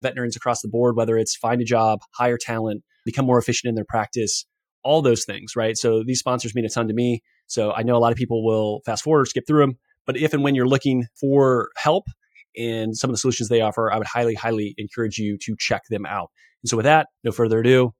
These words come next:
jump into the ads and we'll get right into the show. So thank you for listening and, uh, enjoy. I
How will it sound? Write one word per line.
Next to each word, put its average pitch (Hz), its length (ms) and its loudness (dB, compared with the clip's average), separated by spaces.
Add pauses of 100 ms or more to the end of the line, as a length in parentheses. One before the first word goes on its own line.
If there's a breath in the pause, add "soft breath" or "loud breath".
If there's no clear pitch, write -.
(260)
jump 107 160 -2
into 101 100 -4
the 107 100 4
ads 110 280 2
and 127 80 -10
we'll 107 100 -4
get 107 200 -4
right 107 240 -2
into 101 160 -6
the 143 80 -8
show. 95 320 -6 (100)
So - 140 -6
thank 127 240 0
you 107 80 -10
for 113 80 0
listening 110 420 2 (340)
and, 101 240 -6
uh, 101 360 -2
enjoy. 113 300 4 (880)
I 104 160 -4